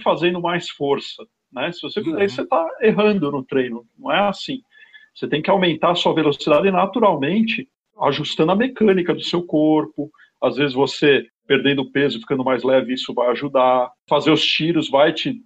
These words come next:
Speaker 1: criar uma, uma mecânica de corrida melhor. Então, é, é, basicamente é isso. Não é você sair fazendo força pra tentar fazer uma, uma velocidade maior. Não, ao contrário. Você tem que fazer menos força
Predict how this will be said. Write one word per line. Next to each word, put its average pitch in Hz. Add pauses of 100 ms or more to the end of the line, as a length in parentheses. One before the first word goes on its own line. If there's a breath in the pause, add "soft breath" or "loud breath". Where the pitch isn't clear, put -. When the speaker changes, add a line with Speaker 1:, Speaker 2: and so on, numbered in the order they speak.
Speaker 1:
criar 123
uma, 120
uma 123
mecânica 127
de 123
corrida 120
melhor. 127 (520)
Então, 120
é, 185
é, 127
basicamente 170
é 233
isso. -
Não 135
é 165
você 190
sair 165
fazendo 156
força 170
pra 160
tentar 151
fazer 135
uma, 135
uma 127
velocidade 131
maior. 123
Não, 139
ao 117
contrário. 170
Você -
tem 139
que -
fazer 160
menos 180
força 208